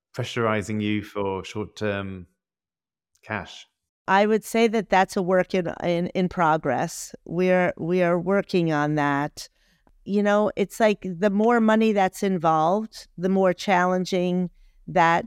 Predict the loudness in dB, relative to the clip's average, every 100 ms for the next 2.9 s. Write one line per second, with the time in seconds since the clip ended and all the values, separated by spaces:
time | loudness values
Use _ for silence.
0 | 0 2 2 2 0 0 0 -2 _ _
1 | _ _ _ _ _ 0 2 4 2 0
2 | 2 4 4 2 0 -2 -2 -2